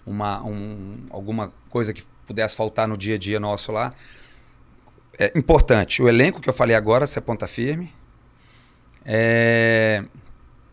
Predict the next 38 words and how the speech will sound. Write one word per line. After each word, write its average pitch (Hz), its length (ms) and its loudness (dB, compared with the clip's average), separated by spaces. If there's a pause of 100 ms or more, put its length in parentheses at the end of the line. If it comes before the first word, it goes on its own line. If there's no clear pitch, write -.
(1400)
Uma 185 220 4
diretoria 147 500 4
que 131 160 -4
te, 113 600 0
que 120 120 -12
te - 120 -8
proteja, 147 540 -2
que - 160 -12
te, 110 420 -8 (680)
que - 80 -16
vai 98 160 2
fazer 110 260 0
as, 110 160 0
vão 110 280 -2
fazer 117 200 0
as 110 80 -2
cobranças, 113 440 0
mas 113 160 -2
que - 160 -16
te - 100 -4
ajuda, 107 320 -2
que 101 220 -10
no 101 100 -6
caso 101 280 -4
o 123 200 -2
Anderson 101 280 -8
Barros 92 380 -6
é, 101 200 -4 (800)
é, 98 160 -6 (200)
é, - 120 -16 (300)
desculpa 95 320 -8
a - 40 -16
palavra, 90 280 -4
é - 180 -18
foda 127 400 2
pra 104 80 -10
fazer 95 260 -8
isso. 123 320 -10